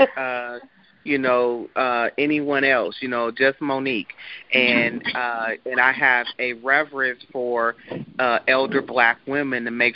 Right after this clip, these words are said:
Speaker 2: sure that I act or behave a certain way when I'm in their presence, and I show
Speaker 1: That's
Speaker 2: them the
Speaker 1: it.
Speaker 2: utmost respect. But
Speaker 1: Right.
Speaker 2: outside of that, I'm good. I'm good on Mo. I'm really good
Speaker 1: Right.
Speaker 2: on her. So
Speaker 1: Right.
Speaker 2: if you get an attitude today,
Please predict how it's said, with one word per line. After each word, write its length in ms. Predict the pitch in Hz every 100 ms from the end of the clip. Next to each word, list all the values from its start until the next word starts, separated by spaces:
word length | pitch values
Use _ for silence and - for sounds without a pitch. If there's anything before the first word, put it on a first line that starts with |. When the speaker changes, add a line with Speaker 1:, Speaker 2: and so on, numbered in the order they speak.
| -
Speaker 2:
sure 220 | 135 123 120
that 220 | 113 -
I 160 | 123 104
act 380 | 123 131 -
or 140 | 127 117
behave 460 | 123 123 139 135
a 100 | 127 107
certain 300 | 131 - 113
way 220 | 127 135
when 260 | 117 117 117
I'm 160 | 120 120
in 140 | 120
their 160 | 135 139
presence, 520 | - 117 107 101 - _ - - - -
and 120 | 117
I 100 | 131 131
show 120 | 139 127
Speaker 1:
That's 200 | 180 143
Speaker 2:
them 80 |
the 60 | 233
Speaker 1:
it. 240 | 214 175 - _
Speaker 2:
utmost 160 | _ -
respect. 480 | - - 117 98 - 101 - - - 131
But 160 | 127 -
Speaker 1:
Right. 320 | 190 180 170
Speaker 2:
outside 240 | 156 151
of 80 | 135 - -
that, 180 | 190 185 - _ _ - - - - 123
I'm 160 | 151 147 -
good. 180 | 156 123
I'm 220 | 151 -
good 220 | 160 180
on 180 | 175 165
Mo. 320 | 175 170 120 - - -
I'm 180 | 120 139
really 220 | 151 160
good 240 | - 135 131
Speaker 1:
Right. 160 | 175
Speaker 2:
on 60 | 165
her. 220 | 147 123 -
So 260 | 117 113
Speaker 1:
Right. 240 | 117 185 175
Speaker 2:
if 60 |
you 60 | 151 -
get 160 | 151
an 100 | 151 -
attitude 580 | 151 185 185 226 214 214
today, 600 | 214 175 214 254 165 151